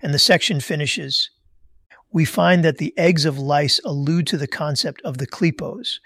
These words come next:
where the divine light and vitality also extend. As our sages say, there is nothing besides him, even for sorcerers,"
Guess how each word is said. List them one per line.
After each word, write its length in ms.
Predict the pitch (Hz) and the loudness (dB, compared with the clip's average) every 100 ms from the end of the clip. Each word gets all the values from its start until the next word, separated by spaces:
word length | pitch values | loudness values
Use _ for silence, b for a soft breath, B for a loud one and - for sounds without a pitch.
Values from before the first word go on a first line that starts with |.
| B B B B B | B B B B B
where 220 | - 147 | -2 -2
the 140 | 139 131 | -2 -4
divine 420 | 143 143 175 180 | -2 2 2 2
light 240 | 139 139 - | 0 -2 -4
and 120 | 143 | -4
vitality 720 | 127 135 - 156 139 135 143 | -2 -2 -2 -2 0 0 -4
also 440 | 277 151 - 143 | -2 -2 -2 -6
extend. 500 | 127 - - - 196 - _ B B B | -6 -6 -6 -10 -14 -18 _ B B B
As 180 | 190 147 | -4 -2
our 80 | 147 | 0
sages 460 | - 170 156 151 | 2 4 2 2
say, 280 | - 151 139 | 0 0 -4
there 260 | 127 143 151 | -4 -2 -2
is 160 | 131 | 0
nothing 440 | 135 143 165 - 139 | 0 2 2 0 -4
besides 460 | 143 - 131 131 | -2 -2 -2 -6
him, 160 | - - | -8 -8
even 360 | 277 143 139 131 | -4 -2 -2 -6
for 160 | - 139 | -6 -2
sorcerers," 680 | - 147 123 - - - | -2 -2 -6 -8 -12 -14